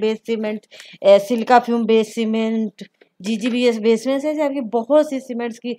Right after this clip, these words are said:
लो रेजिस्टेंस सीमेंट, हाई हीट रे-, सीमेंट। तो मेन जो सीमेंट्स के आपके दो जो कैटेगरी होती है, एक आपकी होती है ओपीसी, ओपीसी और एक आपकी होती है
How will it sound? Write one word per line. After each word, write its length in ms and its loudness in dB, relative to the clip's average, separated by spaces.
लो 200 6
रेजिस्टेंस 640 -2
सीमेंट, 420 -2
हाई 320 2
हीट 320 -2
रे-, 200 0
सीमेंट। 580 -8
तो 80 -2
मेन 440 2
जो 120 -2
सीमेंट्स 460 -2
के 100 2
आपके 360 2
दो 260 4
जो 100 2
कैटेगरी 420 0
होती 260 -2
है, 60 -2
एक 220 0
आपकी 280 0
होती 360 -4
है 220 -2
ओपीसी, 720 -2
ओपीसी 1080 -4
और 200 2
एक 240 -4
आपकी 300 -4
होती 420 -4
है 180 0